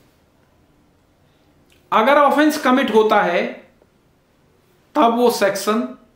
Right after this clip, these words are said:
three सेवेंटी सेवन में cover होगा।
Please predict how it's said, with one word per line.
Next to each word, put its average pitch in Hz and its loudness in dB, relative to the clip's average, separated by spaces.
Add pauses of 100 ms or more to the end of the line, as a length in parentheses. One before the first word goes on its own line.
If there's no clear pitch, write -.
(240)
three 220 -2
सेवेंटी 220 0
सेवन 233 -2 (880)
में 202 -4
cover 175 -2
होगा। 104 -12